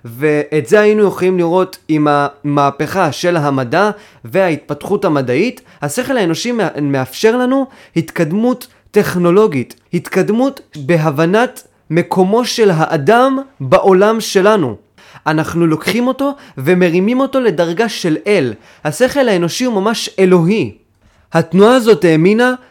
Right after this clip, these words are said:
שהשכל האנושי הוא מקור כל הטוב. השכל יוביל אותנו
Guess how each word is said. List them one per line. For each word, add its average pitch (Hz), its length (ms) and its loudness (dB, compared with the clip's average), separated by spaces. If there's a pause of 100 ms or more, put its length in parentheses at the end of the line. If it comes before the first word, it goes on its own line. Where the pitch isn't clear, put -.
שהשכל 247 760 2
האנושי 190 560 0 (120)
הוא 196 160 4
מקור 233 520 0
כל 254 280 4
הטוב. 185 560 0 (360)
השכל 247 440 0
יוביל 214 300 4
אותנו 247 420 2